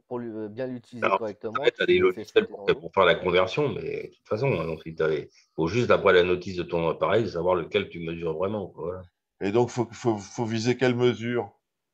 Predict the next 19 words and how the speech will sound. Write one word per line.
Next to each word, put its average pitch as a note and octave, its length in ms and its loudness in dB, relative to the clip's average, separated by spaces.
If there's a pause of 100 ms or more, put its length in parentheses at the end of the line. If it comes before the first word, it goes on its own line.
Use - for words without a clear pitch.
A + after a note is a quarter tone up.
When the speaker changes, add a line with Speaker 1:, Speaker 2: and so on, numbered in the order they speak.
(880)
Speaker 3:
Trente-cinq A2+ 400 0
grammes A2+ 240 2
par C3 160 4
litre, F#3 240 -6
quoi. G2 280 -4 (2500)
Speaker 2:
Ouais, D3 160 8
mais A#2+ 220 6
justement, D#3 360 6
par A2+ 180 4
litre, D3 180 0
ça G2 100 4
dépend A2+ 300 4
de G#2+ 60 4
la, F2+ 280 6
ça F2 160 -2
dépend F2 260 -2
de G2 60 -2
la E2+ 60 -2
température. G2+ 640 -4